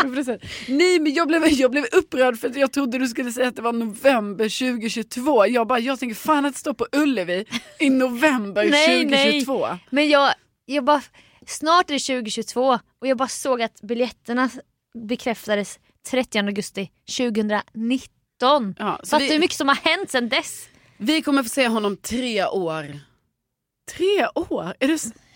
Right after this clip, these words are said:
Speaker 1: tjugo,
Speaker 2: Ja, tre år
Speaker 1: tjugoett,
Speaker 2: senare.
Speaker 1: tjugotvå. Tre.
Speaker 2: Åh!
Speaker 1: Men
Speaker 2: Jag
Speaker 1: hur sjukt?
Speaker 2: Jag klarar inte av det här.
Speaker 1: Vad har hänt, vad har hänt, Sofia, i våra liv? Sen,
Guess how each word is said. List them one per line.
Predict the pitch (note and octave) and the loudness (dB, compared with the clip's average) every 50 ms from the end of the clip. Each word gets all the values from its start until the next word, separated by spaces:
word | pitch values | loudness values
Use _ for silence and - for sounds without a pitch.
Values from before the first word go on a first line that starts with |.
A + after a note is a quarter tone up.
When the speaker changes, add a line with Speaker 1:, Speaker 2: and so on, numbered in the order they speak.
| - - - - _ _ _ | -20 -20 -20 -20 _ _ _
Speaker 1:
tjugo, | E4 - - - - - C4+ D4 E4+ F4 E4 E4 C#4+ B3+ C#4+ | -10 -10 -8 -10 -10 -8 -6 -4 -4 -4 -4 -4 -4 -2 2
Speaker 2:
Ja, | D#4 E4+ F4+ G4+ G4 F4 D4+ - | 4 6 6 8 6 6 4 2
tre | - - F#4 - F4+ F4 E4+ E4 - | 0 2 2 4 4 4 4 4 6
år | D4+ E4 D#4 | 6 6 6
Speaker 1:
tjugoett, | D#4 D4+ D4 C#4+ C#4+ | 4 4 2 2 2
Speaker 2:
senare. | C#4+ C#4+ C4 A#3+ A#3+ B3 C#4 C#4 - | 2 2 2 2 2 4 4 2 2
Speaker 1:
tjugotvå. | - - - - _ | -2 -8 -12 -14 _
Tre. | - - D4 F4 F#4+ | -14 -8 -2 2 4
Speaker 2:
Åh! | G4 A4+ A#4+ A4+ A4+ A4 G#4 G#4 F#4+ - - - - | 6 6 6 6 4 4 4 4 4 2 0 -8 -8
Speaker 1:
Men | - A#3+ D4 D4+ - - | -4 0 0 0 0 -2
Speaker 2:
Jag | F3 C#3 | -6 -12
Speaker 1:
hur | A#2 C#3 F3 A#3+ D#4 E4 D#4+ | -8 -6 -4 -2 -2 -2 -4
sjukt? | - - - B3 D#4 G#4 G#4 C#4 C#4+ | -6 -8 -4 -2 0 0 0 -2 0
Speaker 2:
Jag | C4 C#4+ C#4+ C#4+ | 2 2 2 2
klarar | - D#4 C#4+ D4+ E4+ | 2 0 2 2 0
inte | D#4 - - | 0 2 4
av | A#3 A#3+ A#3 A3+ A#3+ | 4 4 4 4 2
det | D4 | 2
här. | C#4 C4 A3 G#3 G3+ G3 - | 4 4 4 4 2 -2 -4
Speaker 1:
Vad | G3 B3+ E4 | -2 0 0
har | F4 C4 | 0 0
hänt, | - A3+ D4+ F4+ F4 D#4 C4 - - _ | -2 0 0 0 2 0 -2 -4 -8 _
vad | - G#3+ D#4+ | -2 0 0
har | E4 C#4 | 0 0
hänt, | - - E4 E4 C#4 A#3+ G#3 - | 0 0 0 0 0 -2 -4 -6
Sofia, | - A3 G#3+ G#3+ A3 G3 - | -6 -6 -4 -2 -2 0 0
i | A#3 | 2
våra | A#3+ A#3+ A3 | 2 2 2
liv? | A3 A#3 B3+ A#3+ F#3+ F3 E3+ - | 2 2 2 2 2 0 -2 -6
Sen, | - - - - D4+ D4+ D4 C#4+ - | -12 -10 -4 0 0 2 2 0 -2